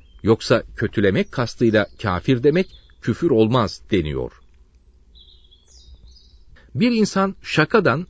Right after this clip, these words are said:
"Ben kafirim." dese bile küfre rıza gösterdiği için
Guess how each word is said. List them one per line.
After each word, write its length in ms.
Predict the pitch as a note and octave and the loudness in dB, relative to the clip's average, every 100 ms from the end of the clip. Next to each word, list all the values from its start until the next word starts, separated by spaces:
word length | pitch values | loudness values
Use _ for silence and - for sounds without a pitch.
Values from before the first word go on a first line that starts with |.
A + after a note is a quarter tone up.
| - | -8
"Ben 300 | B2 D#3+ F#3 | 0 2 2
kafirim." 600 | - C3+ C#3 - G#3 A2 | -2 0 0 0 0 0
dese 300 | F2 - E2+ | -2 -2 -4
bile 240 | C#2 D#2 D3 - _ - - | -4 -10 -10 -18 _ -20 -4
küfre 460 | - D3 G3 G3+ A2+ | 0 2 6 4 4
rıza 360 | A#2+ G#2 G3 | 2 4 2
gösterdiği 760 | C#3+ A#2 - A2+ G#2 F#2 F2 D#2 | 4 0 2 2 2 2 -2 -4
için 300 | - G3 | -2 -2